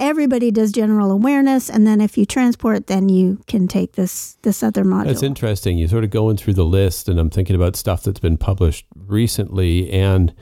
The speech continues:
Speaker 2: a lot of it isn't really brand new titles. It's just sort of overhauls of older stuff,
Speaker 1: Yeah.
Speaker 2: because that's one of the things that's, uh,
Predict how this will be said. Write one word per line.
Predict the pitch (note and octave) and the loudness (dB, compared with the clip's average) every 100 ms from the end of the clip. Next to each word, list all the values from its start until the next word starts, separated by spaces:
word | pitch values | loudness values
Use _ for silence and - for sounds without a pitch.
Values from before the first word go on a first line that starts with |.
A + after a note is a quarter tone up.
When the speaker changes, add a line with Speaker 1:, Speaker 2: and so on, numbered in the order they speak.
| _ _ _ _ | _ _ _ _
Speaker 2:
a | A2+ | -2
lot | G#2 G2 G#2+ C3+ | 0 2 0 0
of | C3 | 0
it | G2+ G2 | 0 0
isn't | A2+ A#2+ C3+ - | 0 0 0 -2
really | G2 G2 | -2 0
brand | F2+ F2 F#2 | 0 0 2
new | F#2 E2+ | 2 2
titles. | - G2+ F2+ D#2+ | -2 -2 0 0
It's | F2 - | -2 -2
just | F2 | -4
sort | F#2+ F2 | 0 0
of | - | 0
overhauls | F2+ F2+ - F#2 E2 D#2+ | 0 0 0 0 0 0
of | D#2 | 0
older | D#2+ D#2+ D2+ | 0 -2 -4
stuff, | - D2+ - | -4 -6 -2
Speaker 1:
Yeah. | A3+ G3 | 0 2
Speaker 2:
because | F#3 - - _ _ _ _ - | 0 -2 -10 _ _ _ _ -4
that's | F#2+ F2+ | -2 0
one | F#2+ G2 | 0 0
of | F2 | 0
the | D#2+ | -2
things | - F#2 E2+ D2 | 0 0 0 0
that's, | F2 E2+ - F#2+ | -4 -6 -6 0
uh, | E2+ D#2 | 2 0